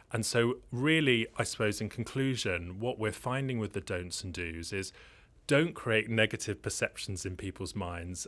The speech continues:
and poor simulations. Create delicious, exotic,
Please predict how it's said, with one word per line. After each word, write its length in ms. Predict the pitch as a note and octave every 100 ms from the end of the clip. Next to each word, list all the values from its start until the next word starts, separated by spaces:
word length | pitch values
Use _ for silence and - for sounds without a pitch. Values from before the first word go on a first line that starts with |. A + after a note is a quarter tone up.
| -
and 140 | G#2
poor 260 | - A#2+ A2+
simulations. 800 | - G2 F2 E2 E2 - G2 -
Create 400 | - A#2+ A#2+ B2+ - - - - -
delicious, 880 | A#2+ A#2 B2 A2+ - A2 G2+ - -
exotic, 680 | G2+ F#2 F#2 G#2+ - G#2 -